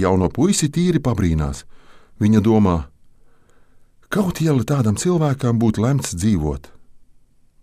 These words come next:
Otrā rītā katrs atnes savu tiesu naudas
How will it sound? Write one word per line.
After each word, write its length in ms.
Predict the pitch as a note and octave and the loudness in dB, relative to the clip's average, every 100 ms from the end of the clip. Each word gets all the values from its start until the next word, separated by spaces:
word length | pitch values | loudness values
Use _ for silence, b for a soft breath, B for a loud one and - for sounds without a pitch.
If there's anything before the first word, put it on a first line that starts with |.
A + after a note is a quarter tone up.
| _ _ - _ _ - - - - - - - - - - G2+ | _ _ -20 _ _ -20 -20 -20 -20 -20 -20 -20 -20 -18 -2 0
Otrā 240 | A2 E2+ | 2 2
rītā 380 | F2 F#3+ G3 D#3+ D#3 C3+ - - - | 0 0 -2 0 -2 -4 -16 -20 -6
katrs 560 | A#2 G2+ - C#3+ - - - | -4 -4 -4 -4 -4 -6 -4
atnes 400 | G#2 - F#2+ - | -4 -2 -2 -2
savu 300 | - F2 D#2 | -4 -4 -4
tiesu 420 | G#2 B2 - F2+ | -2 -2 -2 -2
naudas 480 | E2 B2+ D#3+ D#3 | 0 0 0 -2